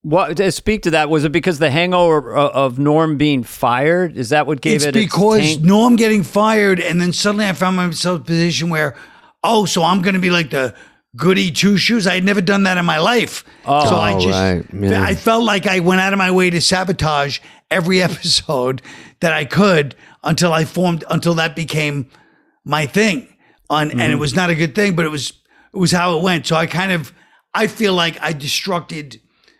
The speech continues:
Speaker 2: starting, I got off on that foot, you know, with the Norm thing, and then I just, I just could, I would never, I would never try to be, like, uh, engaging. I would barely smile. And I mean, I was kinda like that in stand-up to begin with, I guess, but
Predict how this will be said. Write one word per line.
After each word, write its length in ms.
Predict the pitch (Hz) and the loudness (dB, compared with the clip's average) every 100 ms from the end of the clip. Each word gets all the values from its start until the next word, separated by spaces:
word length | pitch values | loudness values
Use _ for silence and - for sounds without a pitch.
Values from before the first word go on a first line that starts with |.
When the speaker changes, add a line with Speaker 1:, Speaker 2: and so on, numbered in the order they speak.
| _ _ _ | _ _ _
Speaker 2:
starting, 640 | - - 202 196 190 - - | -14 -2 0 2 0 -4 -4
I 120 | 180 | -2
got 300 | - 202 208 | -2 0 2
off 180 | 214 170 | 2 2
on 100 | 190 | 0
that 160 | 170 - | 0 -2
foot, 500 | - 190 131 - - _ _ _ _ _ _ | 0 2 2 -4 -10 _ _ _ _ _ _
you 140 | 147 147 | -4 0
know, 120 | 143 | 0
with 180 | 156 151 | 0 2
the 80 | |
Norm 280 | 160 180 180 | 4 4 2
thing, 240 | 175 160 143 | 0 -2 -2
and 180 | 139 | -4
then 100 | 151 | -2
I 80 | 156 | -2
just, 380 | 143 139 - - _ _ | -2 -6 -8 -12 _ _
I 80 | 123 | -8
just 280 | 131 131 - | -8 -8 -8
could, 180 | 147 143 | -8 -4
I 120 | 151 | -4
would 160 | 143 139 | -4 -4
never, 500 | 143 147 156 135 - _ _ | -4 -2 -2 -4 -10 _ _
I 60 | 143 | -6
would 120 | 165 | -4
never 200 | 165 170 | -2 -4
try 320 | - 175 165 | -4 -2 -2
to 80 | 151 | -4
be, 200 | 139 151 | -6 -6
like, 320 | 143 127 123 | -4 -4 -6
uh, 300 | 139 123 107 - _ _ - | -10 -10 -10 -16 _ _ -14
engaging. 580 | 139 139 147 147 123 143 | -12 -6 -4 -4 -6 -6
I 80 | |
would 200 | 127 120 | -6 -6
barely 340 | 127 151 151 151 | -4 -2 -2 -4
smile. 600 | - 135 131 131 123 113 - _ _ - | -6 -4 -4 -4 -6 -10 -20 _ _ -10
And 320 | 131 131 151 | -8 -8 -8
I 100 | 190 | -4
mean, 120 | 196 | -2
I 40 | |
was 160 | 196 - | -2 -4
kinda 260 | - 190 180 | -6 -6 -4
like 160 | 156 | -4
that 140 | 139 127 | -4 -4
in 80 | |
stand-up 340 | 120 139 131 110 | -4 -4 -4 -4
to 60 | 117 | -6
begin 240 | 123 139 | -6 -4
with, 120 | 127 | -4
I 80 | 117 | -4
guess, 160 | 117 113 | -4 -6
but 280 | 143 123 | -6 -6